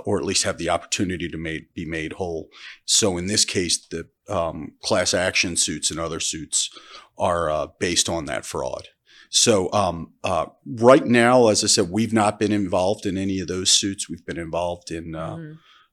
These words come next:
Speaker 1: uh, a number of other suits, but, uh, I've got my fingers crossed.
Speaker 2: <laughs> Now, you also mentioned, um, overdraft, and obviously the, the C F P B has been zeroing in on so-called junk fees, which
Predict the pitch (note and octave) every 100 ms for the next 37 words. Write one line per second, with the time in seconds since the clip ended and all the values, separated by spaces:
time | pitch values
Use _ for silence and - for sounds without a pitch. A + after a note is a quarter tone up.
0 | - - - G2 G2 F2+ F2 E2 F2 F2
1 | E2+ - E2+ - - E2 - F2+ - -
2 | F2 F#2 D2+ D#2+ - D#2+ D2+ - D2+ C2
3 | - - - F3 - G#3 - F#3 F3+ -
4 | F3+ - - - - - - - B3 G3+
5 | - G#3 F#3+ D#3+ F#3+ G#3+ G3+ G#3 G#3 E3+
6 | E3+ D#3 E3 - D#3 C#3+ C#3 D3 - -
7 | D#3 C#3 C3 A#2+ C3 _ - E3+ E3 D3
8 | C3+ F2+ - E3 D3 D3 - D3 C#3 C3+
9 | C3 D3+ - D3+ B2+ D3 C#3+ C#3 C#3 C3
10 | C#3+ C3+ C3 C3+ - - - - D3 F3
11 | G3+ G3 F3 D#3+ D#3 D3+ D3 C#3+ C#3+ -
12 | D3 C#3+ C#3+ - D3+ D#3 C#3 C#3 C3+ E3
13 | C#3 C3+ - C3 A#2 A#2+ - B2+ - -